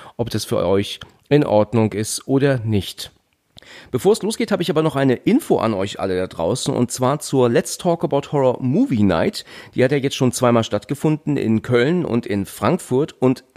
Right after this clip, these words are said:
Anfang nächsten Jahres erneut in Köln im Residenz.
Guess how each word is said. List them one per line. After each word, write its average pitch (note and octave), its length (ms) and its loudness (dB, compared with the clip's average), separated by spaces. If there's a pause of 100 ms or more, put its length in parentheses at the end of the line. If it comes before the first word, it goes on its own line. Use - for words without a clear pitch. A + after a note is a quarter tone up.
(140)
Anfang F#3 460 2
nächsten D3 340 0
Jahres C3 440 -2 (300)
erneut A#2+ 540 6
in C3+ 360 2
Köln C#3 360 2
im A#2+ 220 0
Residenz. G#2+ 880 -2